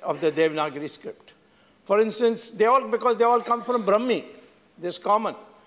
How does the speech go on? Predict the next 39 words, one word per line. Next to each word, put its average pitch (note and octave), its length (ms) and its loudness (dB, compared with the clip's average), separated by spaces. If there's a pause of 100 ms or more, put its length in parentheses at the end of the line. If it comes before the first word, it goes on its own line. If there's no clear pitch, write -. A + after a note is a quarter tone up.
(180)
Take - 300 0
Tamil, G#3 460 0 (380)
if - 60 -20
you G3+ 120 2
write A#3 340 0
ka, A#3 220 4
you A3+ 180 2
write A3 260 2
like G#3 240 -2
that. D#3+ 440 -2 (560)
If - 40 -20
you F3 80 -8
want, A3 280 0 (120)
uh, G3 240 4
say G#3+ 260 2
ki, B3 340 -4
you A3 140 -2
put G#3+ 180 0
a G#3+ 40 2
matra. D3+ 560 -2 (540)
And F#3+ 100 -8
if G3 60 -4
you G#3+ 80 4
want A3 160 2
to A3 60 -10
say A#3 140 4
ku, C4 260 -6
you A3+ 120 -4
put A#3 200 0
a A3+ 40 2
matra G#3 420 0
under. E3 260 -4 (1000)
As A3+ 220 -2
the F#4+ 140 -6
same B3+ 440 2
thing B3+ 280 0
in A#3 260 0
Devanagari G#3+ 580 0
also. - 360 -10